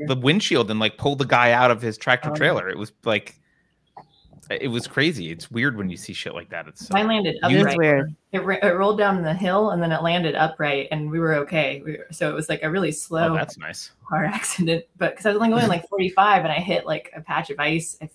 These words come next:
Speaker 2: fishtailed, and then I overcorrected and it just happened to be next to a hill. And then it, and it rolled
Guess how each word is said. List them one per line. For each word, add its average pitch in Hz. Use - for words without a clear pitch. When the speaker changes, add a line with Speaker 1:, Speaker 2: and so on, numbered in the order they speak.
Speaker 2:
fishtailed, 151
and 170
then 160
I 160
overcorrected 156
and 156
it 135
just 151
happened 151
to 143
be 151
next 151
to 151
a -
hill. 156
And 151
then 143
it, 139
and 143
it -
rolled 143